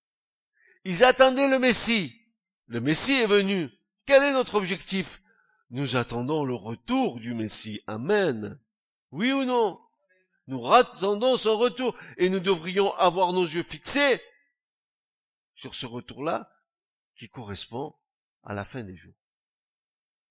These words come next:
Voilà. Comme les prophètes, hein, nous devons faire l'objet de nos recherches et de nos investigations concernant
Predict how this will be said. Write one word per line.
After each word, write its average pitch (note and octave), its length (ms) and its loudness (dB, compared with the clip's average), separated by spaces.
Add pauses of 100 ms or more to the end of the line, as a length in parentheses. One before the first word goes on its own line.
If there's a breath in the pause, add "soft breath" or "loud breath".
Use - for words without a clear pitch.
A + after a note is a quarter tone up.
(380)
Voilà. - 360 -20 (2000)
Comme C#4+ 240 4
les G#3+ 80 10
prophètes, - 640 -4 (560)
hein, D3+ 180 -8 (760)
nous F#3+ 340 -2
devons F#3 340 -2
faire A3+ 240 2 (180)
l'objet F#3+ 460 -2
de G3+ 100 0
nos G3 140 2
recherches E3+ 540 -6 (220 loud breath)
et G3 100 -2
de F3 100 -6
nos F3 240 -2
investigations B3 1080 0 (300)
concernant A3 720 0